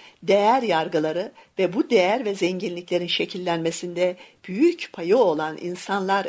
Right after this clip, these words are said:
ele alınıp yoruma tabi tutulmakta, bunun sonucu olarak dün, bugün ve yarın arasında fikri ve manevi akışın sağlanması yolları aranmaktadır.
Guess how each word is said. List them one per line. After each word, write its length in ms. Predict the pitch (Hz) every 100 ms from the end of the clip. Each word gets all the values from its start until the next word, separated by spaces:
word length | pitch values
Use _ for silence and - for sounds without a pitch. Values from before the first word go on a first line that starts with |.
| -
ele 180 | 170
alınıp 460 | 185 151 151 196 - _ - - -
yoruma 360 | 247 285 359
tabi 400 | 359 269 233 277
tutulmakta, 840 | - - 170 156 147 151 - 240 302 - - _
bunun 200 | 240 370
sonucu 420 | 392 302 240 247 285
olarak 420 | 175 151 135 147 _ _ _
dün, 340 | 233 277 370 294
bugün 440 | 202 269 269 254
ve 80 | 233
yarın 360 | 202 226 226 165
arasında 680 | 147 147 - 165 160 139 - _ -
fikri 460 | 247 - 330 349
ve 80 | 226
manevi 560 | 214 202 196 196 247 277
akışın 360 | 190 - 180
sağlanması 680 | 190 180 180 175 170 180 -
yolları 380 | 196 151 160 160
aranmaktadır. 880 | - 165 165 160 - 196 - -